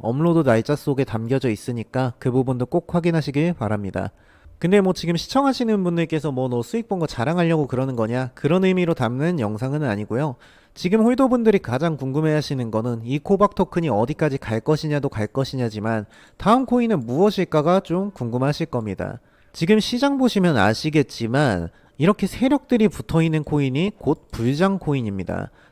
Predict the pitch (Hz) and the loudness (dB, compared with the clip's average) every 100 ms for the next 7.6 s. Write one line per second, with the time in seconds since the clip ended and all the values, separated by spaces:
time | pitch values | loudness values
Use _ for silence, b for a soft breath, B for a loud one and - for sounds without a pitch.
0 | - 139 208 233 226 220 165 147 190 156 | -2 2 4 4 2 4 2 2 2 4
1 | 110 208 254 226 208 120 160 214 214 202 | 4 2 2 2 2 2 0 2 0 -2
2 | 190 185 175 170 160 214 240 180 117 139 | -2 0 0 0 0 0 0 0 2 4
3 | 160 156 143 123 123 135 107 92 - 123 | 4 2 0 0 0 0 0 -4 -4 -6
4 | 107 92 98 117 b b _ 147 226 185 | -4 -4 -6 -8 b b _ 4 4 4
5 | 156 175 165 165 165 156 - 139 113 139 | 2 2 2 0 0 -2 -2 -2 -2 -2
6 | 131 - 208 208 202 - 135 147 143 135 | -4 -2 0 2 2 2 2 2 2 0
7 | 131 160 147 147 202 | -2 -2 0 0 -2